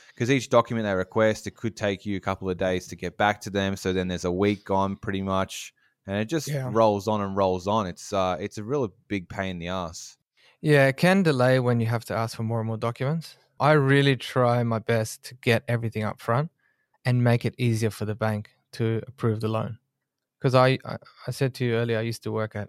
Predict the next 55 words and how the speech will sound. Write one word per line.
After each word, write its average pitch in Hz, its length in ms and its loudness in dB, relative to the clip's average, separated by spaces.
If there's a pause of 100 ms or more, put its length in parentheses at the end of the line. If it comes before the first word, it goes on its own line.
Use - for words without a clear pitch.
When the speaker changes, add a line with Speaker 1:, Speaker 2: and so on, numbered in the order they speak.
Speaker 2:
at 107 100 -10
Macquarie 117 420 2
Bank 117 400 -2 (120)
and 127 120 -4
I 123 60 2
worked 143 240 2
in 135 100 2
credit. 117 420 0 (160)
So 110 340 -2 (520)
that 147 140 2
meant 131 280 2
that - 100 0
I 123 120 4
was 120 180 4
approving 110 400 0
the 104 80 -2
loans. 107 400 -2 (400)
So - 160 -10
I 147 120 4
knew 143 220 4
what 120 180 4
to 123 80 -4
look 131 180 4
for. - 260 -10 (240)
And 123 340 2
I 135 160 2
know 135 200 4
from 120 200 -2
experience 127 580 0
that 117 180 0 (600)
it's - 200 -4
not 165 180 4
the 139 80 -2
best 127 380 2
when 120 120 2
you 113 80 0
have 113 260 -2
to - 60 -8
go 117 140 0
back 110 240 -2
to 117 140 -4
a 107 40 -2
broker 113 380 0
and 107 160 -2
say, 110 240 -4
"Hey, 110 200 0
you 107 160 -6
missed 117 280 0
this, 117 280 -2
you 104 60 -2
missed 117 240 -2
that, 113 220 0
you 101 60 -2
missed 113 240 -2
that. 104 240 -4